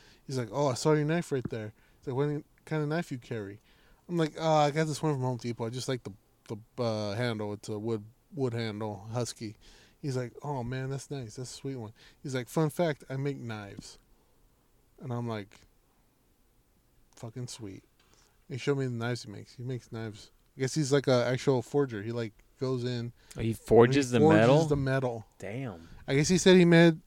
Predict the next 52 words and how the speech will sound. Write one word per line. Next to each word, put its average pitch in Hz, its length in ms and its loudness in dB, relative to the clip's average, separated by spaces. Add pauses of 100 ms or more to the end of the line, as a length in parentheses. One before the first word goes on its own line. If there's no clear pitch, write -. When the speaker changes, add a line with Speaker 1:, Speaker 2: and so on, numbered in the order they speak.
(120)
Speaker 1:
met 160 200 4
all 151 160 6
the 143 120 4
dudes 151 320 6
from, 139 360 2
uh, 131 260 2
Forge 147 340 0
and 139 120 -4
Fire. 113 340 -4 (540)
Speaker 2:
Really? 139 460 10
You 113 100 6
went 120 140 6
to 123 60 2
one 120 120 6
of 117 60 6
their, 113 120 8
Speaker 1:
Yeah, 107 100 8
Speaker 2:
like, 101 140 6
Speaker 1:
yeah. 143 300 0
Speaker 2:
things? 131 580 -6 (320)
Speaker 1:
Yeah, 127 320 2
so 123 280 -2
that's 139 200 2
what 147 80 -2
he 151 80 -2
does. 123 380 -4
So 113 220 -10
I 113 40 -8
got 127 160 -4
his 123 140 -4
contact 120 440 -8
info. 107 400 -12 (140)
Speaker 2:
Fuck 135 220 0
it, 104 80 -4
dog. 113 160 2
Let's 120 100 0
go 127 80 0
make 127 200 0
some 120 140 -4
knives. 113 340 2
Speaker 1:
Yeah, 175 440 2
man. 101 320 -8 (180)
Speaker 2:
Let's - 160 -12
go 131 220 6
do 117 220 6
this. 98 320 2 (680)
Get 123 100 0
all 123 140 6
Speaker 1:
So 110 80 -2
Speaker 2:
burly 123 400 8
and 120 80 0
shit. 123 420 2